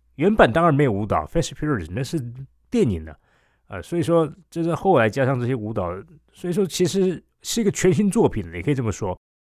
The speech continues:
而且它非常符合这个团的调性，因为这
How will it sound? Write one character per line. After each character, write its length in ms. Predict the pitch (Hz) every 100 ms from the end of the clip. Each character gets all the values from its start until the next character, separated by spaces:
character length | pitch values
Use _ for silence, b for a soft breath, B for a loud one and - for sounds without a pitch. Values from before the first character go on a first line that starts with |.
| _
而 80 |
且 260 | 196 208 208
它 120 | 196
非 300 | 180 - 285
常 180 | 175 175
符 200 | - 120
合 160 | 104 98
这 180 | 104
个 80 | 151
团 220 | 117 -
的 100 | 92
调 260 | 90 185 107
性， 200 | 87 95
因 60 | 87
为 100 |
这 100 | 185